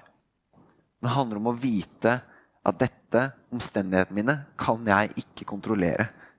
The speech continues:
etter min egen vilje. Ok.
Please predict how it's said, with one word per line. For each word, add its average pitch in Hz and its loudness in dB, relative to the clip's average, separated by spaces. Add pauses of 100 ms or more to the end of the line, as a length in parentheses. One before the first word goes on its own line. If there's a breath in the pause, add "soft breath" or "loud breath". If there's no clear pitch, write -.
(160)
etter - -4
min 101 0
egen 90 -4
vilje. 92 -10 (3750 loud breath)
Ok. 139 6